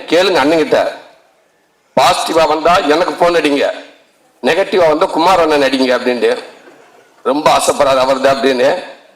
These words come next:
ஓகேன்னு சொல்லிட்டு பேசிட்டு உடனே லைன்ல வந்துட்டாரு. "அண்ணா என்னாச்சுண்ணே?" "இல்லைண்ணே, அண்ணே ஓகேன்ட்டு ஏன் தயங்குறேன், அவனுக்கு தானே பண்றேன் நானு, கண்டிப்பா பண்றேன், டேரக்டர் சார் எப்ப ஃப்ரீ ஆக போறேன்னு சொல்லுங்க, கதை கேட்போம், நான் கண்டிப்பா பண்றேன்னு அவர்கிட்ட சொல்லிருங்க ஃபர்ஸ்ட்" அப்படின்னு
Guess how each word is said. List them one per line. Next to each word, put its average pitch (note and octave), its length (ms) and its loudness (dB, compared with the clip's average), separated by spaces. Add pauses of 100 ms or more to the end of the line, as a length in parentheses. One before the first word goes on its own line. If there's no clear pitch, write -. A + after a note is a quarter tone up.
ஓகேன்னு C#3+ 340 0
சொல்லிட்டு D3 340 -2
பேசிட்டு G3 260 -2
உடனே E3+ 300 2
லைன்ல D3+ 480 2
வந்துட்டாரு. B2 440 -2
"அண்ணா D#3 280 2
என்னாச்சுண்ணே?" D3 540 0 (680)
"இல்லைண்ணே, D3 200 0
அண்ணே D3+ 240 -2
ஓகேன்ட்டு D3 400 0
ஏன் D#3+ 220 0
தயங்குறேன், C#3+ 540 0 (160)
அவனுக்கு C#3 260 -2
தானே E3 200 2
பண்றேன் C3 380 0
நானு, B2 340 -2 (840)
கண்டிப்பா C#3+ 340 0
பண்றேன், C3+ 480 0
டேரக்டர் C#3+ 140 2
சார் C#3+ 200 0
எப்ப C3+ 200 -2
ஃப்ரீ D3 160 0
ஆக C#3 100 2
போறேன்னு C3 240 -2
சொல்லுங்க, D3 260 0
கதை C#3 160 0
கேட்போம், B2 520 0 (300)
நான் C3 100 -2
கண்டிப்பா D3 400 2
பண்றேன்னு E3 320 2
அவர்கிட்ட A#2+ 220 -2
சொல்லிருங்க C3 340 0
ஃபர்ஸ்ட்" A#2 320 -2
அப்படின்னு B2+ 260 0